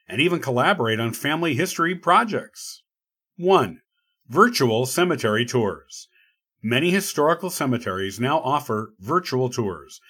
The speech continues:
allowing individuals to explore them from the comfort of their homes. This has been incredibly beneficial when physical visits might not be feasible. Two, online databases and archives.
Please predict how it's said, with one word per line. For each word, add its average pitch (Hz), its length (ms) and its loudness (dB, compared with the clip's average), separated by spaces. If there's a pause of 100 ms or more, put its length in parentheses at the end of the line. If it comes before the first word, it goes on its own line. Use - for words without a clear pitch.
(300)
allowing 196 380 0
individuals 143 680 0
to 131 180 0
explore 175 440 -2
them 107 420 -6
from 135 140 -6
the 131 80 -4
comfort 190 300 0
of 120 120 0
their 120 120 2
homes. 156 600 -4 (460)
This 160 240 0
has 135 200 0
been 127 180 2
incredibly 180 680 2
beneficial 160 760 0 (260)
when 120 180 2
physical 196 440 -2
visits 135 680 -2
might 123 320 2
not 160 240 -2
be 147 160 -2
feasible. 117 600 -6 (920)
Two, 196 400 2 (380)
online 190 560 8
databases 127 680 2
and 123 180 2
archives. 117 760 -2